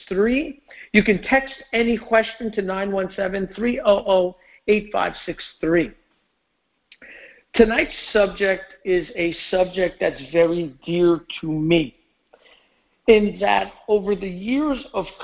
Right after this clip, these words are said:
coaching, I find that this is the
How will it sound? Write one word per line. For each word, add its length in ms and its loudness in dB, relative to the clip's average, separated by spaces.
coaching, 680 -2
I 160 4
find 480 -6
that 380 -4
this 360 0
is 160 -2
the 100 6